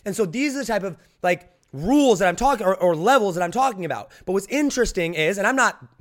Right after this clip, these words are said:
<laughs> I am so far from the top. Like, I'm, please, once again, I'm not, not sharing these things with you to boast or brag. Like, anybody can do this, and there, I'm sure there's people listening here that have already gone through all those things and had those experiences.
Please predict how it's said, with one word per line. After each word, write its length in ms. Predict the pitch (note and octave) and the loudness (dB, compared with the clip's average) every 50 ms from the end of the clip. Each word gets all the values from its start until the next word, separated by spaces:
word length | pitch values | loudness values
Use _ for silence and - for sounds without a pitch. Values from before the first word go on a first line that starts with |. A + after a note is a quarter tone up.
| - F3+ | -10 -10
<laughs> 220 | B2 B2 _ _ | -10 -10 _ _
I 200 | - C#3+ C#3+ E3 | -8 -6 -4 -4
am 80 | C#3+ G#2 | -4 -4
so 160 | - E3 C#3 | -4 -4 -2
far 180 | A#2+ D3 C3+ B2+ | -2 -2 -2 -2
from 140 | C3 B2+ | -4 -6
the 40 | B2 | -4
top. 280 | A2+ D3+ B2 G2+ - B2+ | -4 -4 -4 -4 -4 -8
Like, 120 | B2 G#2+ _ _ _ | -10 -10 _ _ _
I'm, 80 | B2 A#2+ | -14 -6
please, 260 | - G3 F3 B2+ B2 | -4 -4 -4 -4 -8
once 220 | B2 C#3+ D#3+ C#3 | -10 -10 -10 -6
again, 120 | D#3 E3 D3 | -4 -4 -2
I'm 60 | D3+ | -2
not, 160 | F#3 F#3 - - - - - | -4 -6 -6 -18 -20 -12 -10
not 100 | F3+ D3+ | -10 -8
sharing 300 | - - A3+ A#3 G#3+ G3 | -2 0 2 2 2 0
these 80 | F3 C3+ | -2 -6
things 160 | F3 E3 C#3 | -6 -8 -8
with 100 | D3+ C#3+ | -8 -8
you 60 | D#3 | -8
to 60 | C#3 | -4
boast 280 | A#2 G#3 A3 F3+ D#3 - | 2 4 4 4 2 -2
or 60 | C3+ | -2
brag. 200 | A#2 G#3 F3+ C#3 | 0 2 0 0
Like, 140 | C3+ D3+ F#3 | 0 -2 0
anybody 240 | G#3 G#3+ F3+ E3 D#3+ | 0 0 0 -2 -4
can 100 | D#3 D#3 | -6 -4
do 120 | F3 G#3 | 0 0
this, 160 | A3 G#3 E3+ | 0 0 0
and 80 | D3+ C#3+ | -6 -8
there, 80 | C3+ - - - _ | -8 -10 -18 -18 _
I'm 60 | D3 C#3+ | -12 -2
sure 140 | F3+ G#3 | 0 0
there's 120 | G3+ F#3+ E3+ | 0 0 -2
people 200 | - G3 D3+ D#3+ | -4 -6 -4 -4
listening 260 | F3 G3 D#3 F#3+ F3+ | -4 -4 -6 -6 -6
here 140 | F3 F#3 F#3+ | -4 -2 -2
that 100 | F3 E3 | -2 -2
have 100 | D3 - - - - - | -2 -4 -10 -20 -4 2
already 200 | - G3 G#3+ G3 | 4 4 4 6
gone 220 | D#3+ G#3 B3+ C4+ G#3+ | 4 4 4 4 4
through 140 | G3 F#3 | 4 2
all 80 | E3+ D#3 | 2 2
those 140 | D3 C#3+ B2 | 0 -2 -4
things 160 | D#3+ D3 C3+ | -6 -8 -6
and 80 | D3 E3 | 0 2
had 160 | F#3+ G#3+ F3+ | 2 2 2
those 120 | F3 C#3+ | -2 -6
experiences. 600 | D#3 - - C#4 C#4 A3 E3 C3+ - B2+ - - | -6 -6 0 2 2 2 2 0 -6 -10 -14 -14